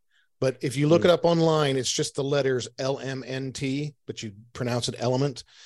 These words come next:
Speaker 1: And, uh, probably if you used one a day, it cost you forty bucks a month. Um, but it's, it's,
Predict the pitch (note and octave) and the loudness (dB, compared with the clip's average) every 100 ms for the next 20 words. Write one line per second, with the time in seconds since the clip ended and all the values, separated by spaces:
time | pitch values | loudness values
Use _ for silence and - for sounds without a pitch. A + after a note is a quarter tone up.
0 | - - - B2+ B2 A#2+ B2 B2 A#2+ A#2+ | -20 -20 -6 -4 -2 -4 -4 -4 -2 -4
1 | - - A3 A#3+ F#3+ F3 E3+ F3 D#3+ D3 | -6 -2 2 4 4 4 0 -2 -2 -2
2 | D#3 C#3+ B2+ C#3 C#3+ - C#3 - C3 - | -2 0 0 0 -2 -2 -6 -4 -10 -6
3 | C#3 B2+ C3+ - A2+ B2+ C3+ - - _ | -4 -2 -4 -4 -6 -6 -6 -12 -18 _
4 | _ - _ - B2 A#2+ A2 G#2+ A2 _ | _ -20 _ -6 -4 -4 -4 -6 -10 _
5 | A#2 C3+ C3+ C3 - - _ - C3 - | -4 0 2 0 -2 -6 _ -4 -4 -4
6 | - | -10